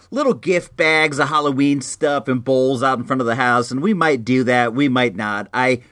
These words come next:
I'm not sure, but we got the blow molds in effect. We got everything going on. The whole house is dipped out. I got a new, uh, Dawn of the Dead movie poster. I picked that up, and we got it framed, got it hung up. Everything is looking great. I'm really,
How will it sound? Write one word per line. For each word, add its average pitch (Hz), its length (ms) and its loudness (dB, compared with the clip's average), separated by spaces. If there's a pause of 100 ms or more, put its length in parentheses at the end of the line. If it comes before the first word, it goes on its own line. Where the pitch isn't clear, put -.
(140)
I'm 214 180 0
not 180 240 0
sure, 123 340 0
but 131 160 -2
we 151 60 -4
got 208 160 -2
the 151 80 -8
blow 139 240 2
molds 131 360 0
in 127 60 0
effect. 120 360 0
We 127 40 -6
got 123 140 2
everything 113 240 -2
going 110 220 0
on. 107 160 -4
The 110 60 -6
whole 127 160 -2
house 110 420 -4 (640)
is 131 160 -2
dipped 151 380 -4
out. 143 260 0
I 131 60 -6
got 156 340 -2
a 143 80 0
new, 143 300 2
uh, 127 200 2
Dawn 135 400 0
of 135 60 -2
the 127 80 0
Dead 127 340 0
movie 120 360 0
poster. 120 480 0
I - 20 -2
picked 113 240 -6
that 107 160 -2
up, 107 180 -6
and 110 80 -4
we 110 60 -2
got 104 160 -6
it - 100 -14
framed, 135 600 0 (280)
got 127 220 0
it 123 140 -2
hung 127 400 0
up. 127 400 -2
Everything 123 560 0
is 92 120 -10
looking 95 400 -4
great. 101 460 -2
I'm 95 180 -6
really, 98 300 -6